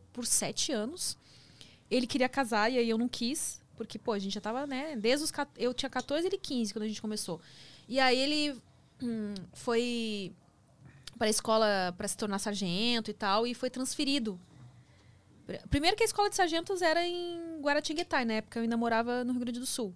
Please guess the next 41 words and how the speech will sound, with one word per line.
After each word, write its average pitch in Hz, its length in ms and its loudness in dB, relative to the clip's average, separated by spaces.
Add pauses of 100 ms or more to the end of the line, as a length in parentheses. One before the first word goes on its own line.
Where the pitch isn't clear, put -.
(520)
Nós 208 180 0
dois 214 200 0
morávamos 180 420 -6
lá, 165 120 -6
né? - 140 -12 (140)
Aí, 160 460 -8
quando 190 140 -8
ele 180 60 -8
foi 180 140 -8
fazer 190 160 -6
a 190 40 -2
escola 208 380 0
em 220 80 -2
Guaratinguetá, 220 680 0 (640)
a, 226 500 6
e 240 440 2 (260)
tinha 277 160 2
que - 60 -12
ficar 302 160 6
um 392 120 6
ano 440 140 6
e 440 60 2
meio 415 180 6
lá. 220 240 4 (800)
Aí, 302 840 8 (340)
ele 311 460 4 (200)
ficou 302 300 2
seis 339 380 2
meses 311 480 2
e 330 60 -2
não 330 140 -2
aguentou 320 680 4
ficar 302 240 -6
lá 294 100 2
sozinho, 285 360 -2
pediu 285 240 -2
pra 285 140 0
eu 285 100 2
ir 277 120 -2 (140)
pra 302 160 0
lá, 233 260 4